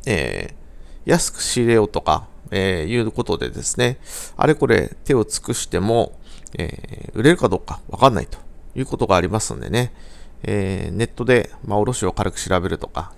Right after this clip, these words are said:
ヤフオクでね、えー、まあ、販売してる人いないか、通訳をチェックするとか、まあ、それを、その辺の、えー、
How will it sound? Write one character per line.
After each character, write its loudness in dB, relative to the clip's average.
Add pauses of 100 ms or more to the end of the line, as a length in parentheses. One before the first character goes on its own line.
ヤ 0
フ -4
オ -2
ク -2
で 2
ね、 -2 (100)
え -4
ー、 -18
ま -2 (520)
あ、 -6
販 0
売 6
し -4
て -2
る -4
人 -4 (300)
い -2
な 2
い -2
か、 -10
通 -2
訳 2
を -2
チ -4
ェ -2
ッ -8
ク -12
す -6
る -8
と -8
か、 -6 (360)
ま -2
あ、 -
そ -6
れ 0
を、 2
そ -8
の -2
辺 0
の、 0 (340)
え -6 (320)
ー、 -16